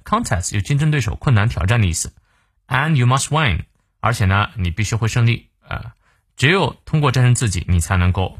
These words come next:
变得越来越优秀。确实如此，战胜自己的惰性啊，战胜自己的恐惧。人呢，就是一个不断进取的生物，但如果躺平的话也OK，只不过没有办法进步了啊。呃，未来十年、二十年就和现在一模一样了，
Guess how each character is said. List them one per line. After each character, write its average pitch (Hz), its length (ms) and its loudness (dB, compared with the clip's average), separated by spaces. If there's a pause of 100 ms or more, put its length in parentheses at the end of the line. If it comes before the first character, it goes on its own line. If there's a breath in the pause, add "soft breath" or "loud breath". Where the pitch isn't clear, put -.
变 95 160 -2
得 85 140 0
越 107 60 -2
来 92 160 2
越 90 80 0
优 104 120 0
秀。 - 300 -4
确 - 140 -4
实 - 180 -4
如 80 80 0
此， - 240 -10
战 104 140 0
胜 101 100 4
自 92 80 -2
己 85 80 -2
的 85 60 -2 (100)
惰 151 240 0
性 - 300 -4
啊， 92 100 -4
战 98 160 -2
胜 98 140 2
自 - 100 -4
己 90 60 -2
的 87 100 -2
恐 - 240 -8
惧。 - 300 -4 (480 loud breath)
人 95 160 0
呢， 95 180 0
就 104 140 -2
是 90 180 -2
一 92 100 2
个 92 180 -2
不 95 120 -6
断 95 180 0
进 90 200 0
取 - 100 -12
的 78 80 -6
生 101 240 -2
物， - 220 -6
但 110 140 0
如 113 60 0
果 135 120 -2
躺 101 240 2
平 135 120 2
的 185 100 0
话 127 280 2
也 107 140 0
OK， 196 440 -4
只 - 120 -8
不 95 80 -4
过 104 240 0
没 104 80 0
有 101 60 2
办 98 120 0
法 87 80 0
进 95 220 0
步 92 100 0
了 - 240 -6
啊。 95 160 -6 (720 loud breath)
呃， 85 160 -2
未 98 140 2
来 98 180 0
十 - 180 -4
年、 98 140 4
二 92 100 2
十 - 100 -10
年 80 140 0
就 85 100 -2
和 92 120 -4
现 92 120 -2
在 85 100 2
一 92 100 2
模 92 160 4
一 85 40 0
样 101 200 0
了， - 80 -8